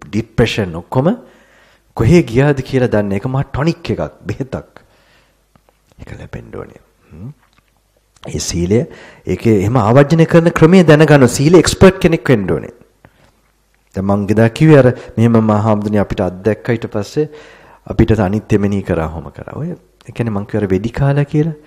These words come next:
එයා සීලයට එක්ස්පර්ට්, එක්ස්පර්ටයිස් එකක් නෑ. තමයි ඒක දන්නේ නෑ මොකද සීලය හරියටම කියන්නේ. කොහොමද මං රැක්කම ඒක රැකුණා වෙන්නේ?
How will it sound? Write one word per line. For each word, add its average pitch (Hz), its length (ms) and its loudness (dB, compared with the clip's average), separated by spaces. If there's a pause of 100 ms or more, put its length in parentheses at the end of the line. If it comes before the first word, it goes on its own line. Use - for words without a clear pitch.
(240)
එයා 139 140 0
සීලයට 147 480 -2
එක්ස්පර්ට්, - 680 0
එක්ස්පර්ටයිස් 190 600 2
එකක් 147 260 -4
නෑ. 85 180 -8 (1120)
තමයි 147 240 0
ඒක 147 120 0
දන්නේ 175 240 4
නෑ 156 160 6
මොකද 160 240 4
සීලය 143 360 4
හරියටම 123 400 2
කියන්නේ. 107 280 0
කොහොමද 151 240 4
මං 143 200 4
රැක්කම 139 420 0 (240)
ඒක 120 120 -4
රැකුණා 123 420 6
වෙන්නේ? 95 360 0